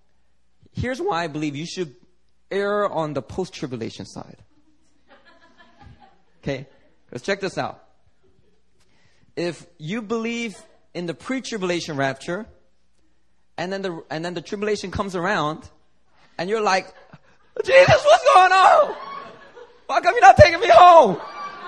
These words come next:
Where am I? What's going on? That's the Antichrist. Oh no. What do I do? I thought I was gonna get raptured up." All right, you're in trouble. You are in big trouble if you're wrong.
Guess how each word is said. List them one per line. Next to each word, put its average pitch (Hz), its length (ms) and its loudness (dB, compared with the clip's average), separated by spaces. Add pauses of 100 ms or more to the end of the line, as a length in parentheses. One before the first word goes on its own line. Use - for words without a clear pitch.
(440)
Where 381 280 12
am 339 120 4
I? 494 220 0 (500)
What's 587 240 4
going 370 140 6
on? 381 400 0 (100)
That's 554 140 -2
the - 160 6
Antichrist. 311 680 2 (380)
Oh 311 140 2
no. 466 420 4 (760)
What 339 120 12
do 349 60 10
I 330 120 8
do? 330 480 6 (380)
I 349 80 4
thought 349 160 4
I 339 140 6
was 320 60 -4
gonna 320 360 -4
get 330 160 4
raptured 349 340 2
up." 302 380 2
All 151 80 0
right, 156 100 -2
you're 214 140 0
in 175 60 -2
trouble. 262 360 0 (2750)
You 233 360 -2
are 202 220 6
in 165 240 0
big 240 580 8
trouble 165 500 2
if 135 100 -6
you're 170 140 2
wrong. 156 340 4